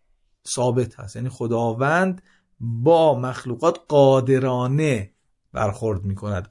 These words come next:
عالمانه برخورد می‌کند. ما نمی‌خوایم حقیقت مفهوم علم رو ببریم تو خدا، می‌خوایم نتیجه اثبات علم و قدرت در خودمون، اون نتیجه رو کامل پاک ببریم در مورد خدا، که خدا هم با خلق می‌تواند و اینطور برخورد می‌کند،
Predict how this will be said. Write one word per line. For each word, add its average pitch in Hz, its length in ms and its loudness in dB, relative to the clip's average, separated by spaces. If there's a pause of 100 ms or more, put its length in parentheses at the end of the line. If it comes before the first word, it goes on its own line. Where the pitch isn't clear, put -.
عالمانه 127 1080 2 (400)
برخورد 110 380 -2
می‌کند. 110 200 -8
ما 156 100 0
نمی‌خوایم 180 320 0
حقیقت 127 340 -4
مفهوم 123 340 -8
علم 120 260 -4
رو 117 60 -4
ببریم 110 300 -6
تو 101 100 -12
خدا، 101 340 -8 (300)
می‌خوایم 175 320 0
نتیجه 151 840 -2 (320)
اثبات 135 580 -2
علم 131 380 -2
و 123 100 -6
قدرت 127 340 -2
در 120 180 -4
خودمون، 127 500 0 (540)
اون 208 220 4
نتیجه 151 380 0
رو 233 100 0
کامل 180 460 0
پاک 233 360 -4
ببریم 220 280 -2
در 147 80 -4
مورد 139 200 -4
خدا، 117 280 -8
که 120 120 -14
خدا 156 320 -2
هم 202 260 -2
با 131 100 -4
خلق 180 360 -2
می‌تواند 190 760 -2
و - 20 -6
اینطور 147 360 -4
برخورد 107 380 -4
می‌کند، 104 540 -14